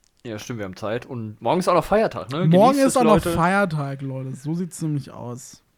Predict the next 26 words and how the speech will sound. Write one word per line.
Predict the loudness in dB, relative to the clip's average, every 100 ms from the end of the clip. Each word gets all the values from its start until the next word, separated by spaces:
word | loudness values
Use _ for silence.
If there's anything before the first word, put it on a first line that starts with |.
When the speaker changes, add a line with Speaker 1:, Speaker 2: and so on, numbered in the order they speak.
| _ _ _ _ _ _ -14
Speaker 1:
Ne, | -6 -4 -2
nur | -2 -4
vier | -4 -2
Tage | 2 2 2 0
lang, | -2 -4 -6 -8 -6 -6
äh, | -6 -6 -8 -10 _ _ _
arbeiten, | -4 -2 -2 -2 -8 -12 -6
Speaker 2:
Ja. | -4
Speaker 1:
geil. | -4 -6 -8 _ _ -18
Speaker 2:
Ja. | -18 _ _ _ _ _
Ja. | -18 -12
Speaker 1:
Außer | -10 -10
Malik. | -10 -14 -16 -20 _ _ _ _ _ _ -18 -12 -6
Speaker 2:
Hä, | -4
nee. | -4 -2
Speaker 1:
Ähm, | 0 2 0 -4 -4 -6 -10
Speaker 2:
Warum, | -20 -20 -18
warum | -18 -18
außer | -18 -16
ich? | -8
Speaker 1:
oh, | -6 -8 _ _ _ -18
hast | -12
du | -6
Samstag | -6 -6 -10
frei? | -8 -10 -10
Speaker 2:
Ja. | -14 -14